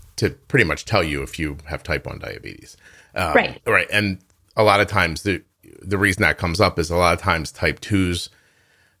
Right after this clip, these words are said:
Speaker 1: can be misdiagnosed or type ones can be misdiagnosed as type, vice versa. That
Speaker 2: Yep.
Speaker 1: test breaks down. We also hit beta cell in there. Beta cell is the cell in your pancreas that makes insulin, and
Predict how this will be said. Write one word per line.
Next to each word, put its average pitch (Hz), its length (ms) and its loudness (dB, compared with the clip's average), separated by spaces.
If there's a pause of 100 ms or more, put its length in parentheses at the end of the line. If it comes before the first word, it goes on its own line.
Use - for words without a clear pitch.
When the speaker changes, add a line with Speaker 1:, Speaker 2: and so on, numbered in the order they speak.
Speaker 1:
can 87 140 -2
be 85 100 4
misdiagnosed 78 880 0
or 73 60 -6
type 73 260 -2
ones 104 300 4
can 85 100 -2
be 80 100 -2
misdiagnosed 69 680 -4
as - 40 -14
type, - 320 -6
vice 92 480 0
versa. 76 580 -2 (240)
That 80 220 -2
Speaker 2:
Yep. 233 120 4
Speaker 1:
test 78 240 -6
breaks 69 240 0
down. 64 340 -6
We 110 100 4
also 113 300 6
hit - 220 2
beta 87 260 2
cell 87 300 2
in 80 80 -2
there. 78 240 0
Beta 85 260 0
cell 85 280 2
is 71 240 -6 (360)
the 71 100 -6
cell 80 300 2
in 71 60 0
your 65 100 0
pancreas 71 540 0
that - 160 -2
makes 67 220 -4
insulin, 78 460 0
and 60 280 -8